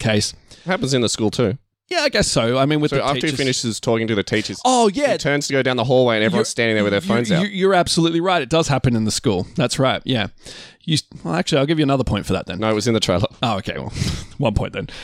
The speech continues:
Speaker 1: Uh, you said that Flash is now in love with Peter Parker.
Speaker 2: Hey!
Speaker 1: Two points!
Speaker 2: Hey, we both
Speaker 1: <laughs> We
Speaker 2: did it.
Speaker 1: both did it, yes. That wasn't in any of the trailers.
Speaker 2: No.
Speaker 1: It's a safe assumption, but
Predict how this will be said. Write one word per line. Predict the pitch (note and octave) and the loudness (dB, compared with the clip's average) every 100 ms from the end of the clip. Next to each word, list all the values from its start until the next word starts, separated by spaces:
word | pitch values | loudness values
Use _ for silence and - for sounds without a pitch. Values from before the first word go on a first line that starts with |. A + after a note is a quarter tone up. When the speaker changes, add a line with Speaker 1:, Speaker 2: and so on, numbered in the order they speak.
| - - | -16 -4
Speaker 1:
Uh, | C3 C3 C3 C3+ - | 0 2 4 2 0
you | E3+ | 0
said | E3+ G#3 G3 F#3 | 0 0 0 2
that | F3 - | 2 0
Flash | - - F3 G#3+ - | -6 0 2 2 2
is | F3 | 2
now | E3+ F#3 G3+ | 2 0 0
in | F#3 | 0
love | F#3 F3+ A#3 G#3+ | 0 2 2 2
with | A#3 - | 0 0
Peter | G3 C4 | 0 0
Parker. | - G#3 D4+ - | 0 0 0 0
Speaker 2:
Hey! | A3+ C4 C#4+ | 0 2 4
Speaker 1:
Two | D4+ D#4+ F#4 F#4 | 4 6 4 2
points! | - E4 G4+ G#4+ F#4 D#4 | 2 4 4 4 2 2
Speaker 2:
Hey, | D4 B3+ | 0 0
we | B3+ | -2
both | C#4 C#4 | 0 0
Speaker 1:
<laughs> | A3+ | 2
We | G#3+ | 2
Speaker 2:
did | A#3 | 2
it. | G#3+ | 2
Speaker 1:
both | E3+ E3+ - | 0 0 -2
did | D3+ C3 | -2 0
it, | A#2 C3 | 0 0
yes. | B2 A#2+ - | 0 0 0
That | F3 G3+ | 0 2
wasn't | G3+ G3 G3+ | 2 0 0
in | E3+ | 0
any | D#3+ D#3+ | 2 0
of | |
the | C#3+ | 0
trailers. | - B2+ C3 B2 | 2 4 4 2
Speaker 2:
No. | D3+ A#2+ | 2 0
Speaker 1:
It's | - - | -2 -8
a | |
safe | - - E3 | -4 -2 -2
assumption, | C#3+ D3 C3+ - B2+ | -2 -2 0 0 0
but | A#2+ A#2 | 2 0